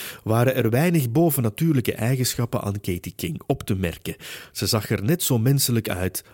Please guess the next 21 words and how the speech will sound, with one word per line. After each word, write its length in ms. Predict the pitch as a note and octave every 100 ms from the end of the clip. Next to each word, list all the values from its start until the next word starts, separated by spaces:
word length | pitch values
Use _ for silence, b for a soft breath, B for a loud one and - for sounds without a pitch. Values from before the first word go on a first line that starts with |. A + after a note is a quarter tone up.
| B
als 200 | A#2+ A#2
Jan 320 | G#2 E2+ F#2
en 120 | A#2+
Alleman. 500 | A2+ F2+ F#2 G2+ E2 - - B B B B _
Ten 180 | - -
derde, 420 | B2 D#3 D#3 E3
en 200 | - G2
dat 180 | G2 G2
was 160 | F#2 -
het 140 | F2
hardnekkigste 720 | - - A#2 D3+ D3 - C#3+
punt 280 | - C3 B2+
van 220 | B2 A2+
kritiek, 480 | - A2 A2+ G#2 -
zeker 400 | A2+ A#2+ C3+ B2+
in 120 | G#2
combinatie 640 | F#2+ G2 F#2+ F2 E2+ - F2
met 160 | F2+
het 120 | A#2
eerste 340 | D#3 D#3 - C#3+
punt, 320 | - B2+ B2+